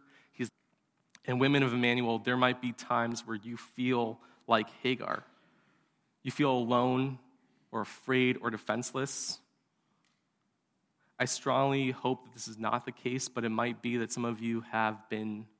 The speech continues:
used, abused, thrown away like she was. And you're still carrying around that shame after all of these years.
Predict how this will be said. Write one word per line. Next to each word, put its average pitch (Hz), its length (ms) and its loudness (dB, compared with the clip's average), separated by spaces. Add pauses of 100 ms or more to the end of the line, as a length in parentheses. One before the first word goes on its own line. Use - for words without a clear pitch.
(580)
used, 117 600 -4 (1160)
abused, 113 680 -4 (360)
thrown 113 240 -6
away 113 280 -4 (400)
like - 140 -16
she - 160 -6
was. 123 480 -4 (1600)
And 139 120 -8
you're 131 100 0
still 143 220 0
carrying 139 400 2
around 123 280 4
that 113 160 0
shame 117 540 -2
after 107 300 2
all 107 260 -6
of 104 140 -10
these 104 240 -12
years. 110 480 -12